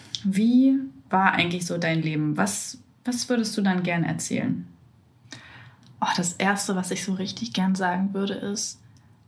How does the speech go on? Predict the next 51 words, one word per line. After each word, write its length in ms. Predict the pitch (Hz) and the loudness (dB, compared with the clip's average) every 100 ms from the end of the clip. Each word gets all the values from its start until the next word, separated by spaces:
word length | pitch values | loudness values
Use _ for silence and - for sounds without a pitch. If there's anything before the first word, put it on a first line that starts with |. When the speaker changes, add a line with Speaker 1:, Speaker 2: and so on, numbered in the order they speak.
| _ _ | _ _
Speaker 2:
dass 200 | - 185 | -2 -2
ich 180 | 190 - | -2 0
nichts 360 | 196 196 - - | 0 0 -4 -4
von 180 | 190 | -2
dem 200 | 180 180 | 0 0
bereue. 500 | 190 185 - 175 180 180 - - _ _ _ - - - - - - - | -2 -6 -8 -6 -4 -6 -12 -20 _ _ _ -20 -20 -20 -20 -20 -12 -2
Ähm, 240 | 180 175 | 0 2
als 240 | 175 175 - | 0 -2 -4
die 60 | |
Selbstständigkeit 760 | 185 175 180 233 226 226 - 202 | -2 0 0 2 0 0 -4 0
nämlich 320 | 202 196 196 | 2 2 0
kam, 460 | - 180 185 214 214 - - _ - - _ _ - | -2 0 2 0 -2 -8 -20 _ -20 -20 _ _ -10
haben 200 | - 180 | 0 2
ganz 200 | 175 180 | 2 0
viele 240 | - 196 | 0 0
gesagt, 520 | 185 190 170 175 - - - | -2 -4 -8 -10 -14 -18 -14
„Du 80 | - | -14
bist 200 | - - - | -8 -8 -8
doch 80 | |
verrückt 560 | - - - 196 196 - | -12 -14 -6 -6 -6 -4
und 200 | 156 151 | -2 -2
dann 140 | 160 147 | -2 -4
so 120 | 165 | -2
ein 260 | 160 165 - - - - | -2 -4 -8 -20 -20 -14
Fremdkapital 1120 | - - 226 233 202 190 175 - 180 175 175 | -2 4 4 4 0 -2 -4 -2 -2 -2 -2
und 240 | - 170 - | -6 -8 -6
überhaupt, 680 | 190 165 180 185 185 - 175 | -4 -2 -2 -2 -4 -10 -6
dass 160 | - | -4
du 60 | 180 | -4
das 200 | 170 - | -6 -6
jetzt 140 | 185 | -8
hier 120 | - 175 | -4 0
machst 360 | 180 196 - | 2 0 -2
und 60 | 180 | -2
es 100 | 160 | -2
ist 140 | - | -2
so 80 | - | 0
ein 60 | 196 | 0
Risiko 600 | 196 254 - - - 180 | 2 0 0 -4 -2 0
im 120 | 175 | 0
Einzelhandel, 600 | - 208 - 196 180 180 | 2 0 2 0 0 0
obwohl 280 | 170 196 185 | -2 -2 -2
doch 160 | 180 | -2
grad 360 | - 175 175 - | -2 -2 -2 -2
alles 320 | 190 196 196 | 0 0 0
online 480 | 196 214 190 185 185 | 2 2 2 0 -2
total 360 | 185 180 - 190 | -4 -4 -2 -2
durch 160 | 180 | -2
die 100 | 185 | -4
Decke 240 | 180 185 208 | -4 -4 -6
geht.“ 380 | - 190 185 | -6 -6 -6